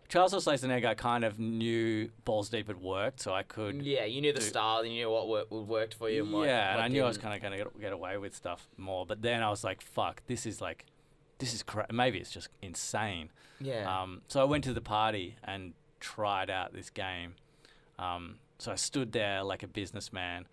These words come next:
Speaker 1: and I had a sign with the rules. Um, <laughs>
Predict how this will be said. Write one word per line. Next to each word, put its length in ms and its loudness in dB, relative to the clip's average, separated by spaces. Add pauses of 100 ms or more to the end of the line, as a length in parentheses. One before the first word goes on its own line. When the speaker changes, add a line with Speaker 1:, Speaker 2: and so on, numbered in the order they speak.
(340)
Speaker 1:
and 120 -8
I 40 -4
had 160 -4
a 40 -4
sign 640 -2
with 80 -10
the 100 -6
rules. 720 -6 (560)
Um, 440 -4 (240)
<laughs> 720 -6